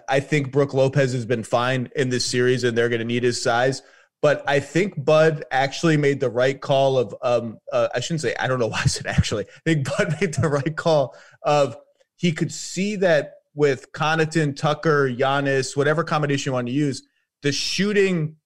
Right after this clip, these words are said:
just wasn't quite enough. And these guys don't treat Brook Lopez like a great shooter. Just Portis, the threat of his shooting, I thought opened up the floor for him. And we got the inevitable. Someone actually tweeted this to me, uh, the other day when I wrote about Jay Crowder.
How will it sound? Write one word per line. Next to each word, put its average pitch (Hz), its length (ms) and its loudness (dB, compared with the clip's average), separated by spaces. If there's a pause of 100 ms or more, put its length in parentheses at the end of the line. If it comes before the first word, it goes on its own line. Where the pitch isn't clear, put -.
(120)
just 156 380 -2
wasn't 147 400 0
quite 139 320 0
enough. 123 300 0
And 131 120 -2
these 185 200 0
guys 185 240 0
don't 156 240 0
treat 147 340 -6
Brook 139 180 -2
Lopez 127 380 -2
like 120 80 0
a 113 60 -12
great 127 280 -4
shooter. 120 300 -6
Just 147 320 -4
Portis, 220 580 2
the 147 120 0
threat 143 560 -2
of 139 160 -2
his 135 200 -2
shooting, 135 560 -4 (360)
I 135 100 0
thought 139 240 0
opened 147 340 2
up 139 140 0
the 127 80 -2
floor 135 280 0
for 139 180 2
him. 135 100 -4
And 190 300 0
we 185 100 0
got 170 240 0
the 156 200 2
inevitable. 185 600 2
Someone 214 320 2
actually 220 320 0
tweeted 180 400 0
this 143 220 -4
to 151 80 -2
me, 131 260 0 (500)
uh, 131 420 2
the 147 100 0
other 147 160 4
day 143 160 2
when 135 120 0
I 127 60 2
wrote 135 160 0
about 135 220 0
Jay 131 160 -2
Crowder. 131 440 0